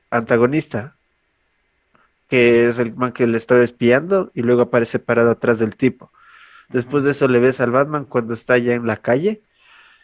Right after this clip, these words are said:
Speaker 2: Ujú.
Speaker 1: que empieza a hablar y a decir todo lo que el man es ahora, esta situación de el, cada vez que le ven el símbolo, los, se, se, se aterran porque no saben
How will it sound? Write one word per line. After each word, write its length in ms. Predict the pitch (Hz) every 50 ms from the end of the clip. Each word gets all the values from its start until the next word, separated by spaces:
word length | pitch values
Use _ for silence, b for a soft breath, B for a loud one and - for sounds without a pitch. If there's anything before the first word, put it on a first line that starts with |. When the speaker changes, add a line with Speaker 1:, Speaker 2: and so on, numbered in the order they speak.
| b _
Speaker 2:
Ujú. 220 | - 123 120 127 123
Speaker 1:
que 520 | 120 143 127 123 120 117 120 120 117 117 117
empieza 360 | 117 117 - 143 131 - 135
a 20 | 120
hablar 460 | 113 120 120 123 127 131 135 135 127
y 80 | 117 120
a 60 | 113
decir 580 | 113 120 - - - 123 123 123 120 117 120
todo 240 | - 135 127 123 127
lo 180 | 117 113 110 -
que 880 | - 120 110 110 110 113 113 113 117 - - - - - 55 - - _
el 400 | - - 120 117 113 110 107 107
man 200 | 113 123 127 123 123
es 180 | 120 117 -
ahora, 680 | 117 113 117 117 120 120 120 117 113 110 110 113 123 - -
esta 280 | 123 - - - 120
situación 640 | - - 101 - - 113 - - - 120 120 117 113
de 680 | 113 110 110 110 110 110 113 101 - - - - - _ _ _ _ _ _ _ _ _ _ _ _ -
el, 760 | 127 120 113 110 110 107 110 117 120 117 90 - - - - _ - - _ - -
cada 200 | - 131 127 123
vez 160 | 123 127 123
que 120 | - - 117
le 120 | 113 113
ven 200 | 110 120 123 127 123
el 80 | 113
símbolo, 460 | - - 127 123 123 127 117 113 113
los, 180 | 113 113 117 113
se, 200 | - - - 123 - - - 110
se, 220 | - - - -
se 140 | - - - -
aterran 360 | - - 139 139 143 131 -
porque 260 | - - - - -
no 100 | 120 127
saben 540 | 117 - 127 117 117 117 120 117 - - -